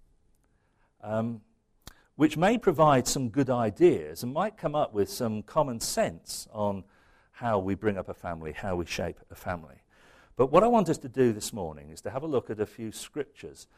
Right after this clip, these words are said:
and see what the Word of God says and the principles that are there in the Word of God, which will be applicable to every culture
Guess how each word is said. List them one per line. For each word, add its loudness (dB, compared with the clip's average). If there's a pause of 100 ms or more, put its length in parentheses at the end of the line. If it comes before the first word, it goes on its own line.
(320)
and 0
see 0
what 2
the 4
Word 8
of -2
God 0
says -10
and -8
the -6
principles -8
that -6
are 4
there -2
in -6
the -2
Word 8
of -6
God, 2 (360)
which 4 (340)
will 8
be 10
applicable 0
to 0
every 2
culture -10